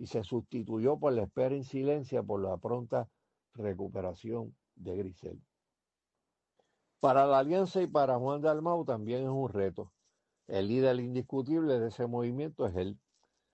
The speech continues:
Sin su presencia no hay emoción. De igual manera es un reto para sus co-, correligionarios que deben mostrar consistencia en las treguas que exigen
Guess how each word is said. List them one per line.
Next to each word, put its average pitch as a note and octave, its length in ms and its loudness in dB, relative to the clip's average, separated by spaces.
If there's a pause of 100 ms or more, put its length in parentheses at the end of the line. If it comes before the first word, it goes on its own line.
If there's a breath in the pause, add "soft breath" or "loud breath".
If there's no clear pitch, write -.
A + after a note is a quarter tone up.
(140)
Sin A2 200 -4
su A2+ 200 -4
presencia B2+ 640 0
no A#2+ 80 -4
hay A#2+ 140 2
emoción. G2+ 540 -4 (760)
De - 100 -6
igual B2 240 4
manera D3 480 4
es C3 40 4
un B2+ 200 0
reto C#3+ 400 2
para A2 260 -2
sus A2 240 -6
co-, A2+ 420 0
correligionarios G#2+ 1200 -2
que G2 160 -2
deben A#2 260 -2
mostrar C#3 460 0
consistencia C3+ 1080 0 (560)
en A#2+ 180 0
las G2+ 200 2
treguas D3 520 4
que A#2+ 120 -4
exigen G#2 640 -2